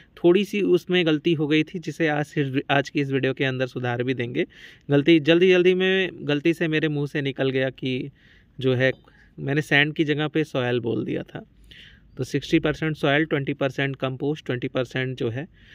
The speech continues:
गार्डन सॉइल मिलाकर आपको इसके लिए सॉइल मिक्सचर को प्रिपेयर करना है।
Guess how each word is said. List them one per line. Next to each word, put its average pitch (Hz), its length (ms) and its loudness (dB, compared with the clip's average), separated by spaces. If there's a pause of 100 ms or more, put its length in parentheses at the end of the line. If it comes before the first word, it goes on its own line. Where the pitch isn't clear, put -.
(300)
गार्डन 131 320 2
सॉइल 117 260 -2
मिलाकर 117 400 -4
आपको 117 260 -8
इसके 120 220 -6
लिए 123 140 -2
सॉइल 110 220 -6
मिक्सचर 113 280 -6
को 113 160 -6
प्रिपेयर 117 400 -4
करना - 320 -10
है। 165 220 -12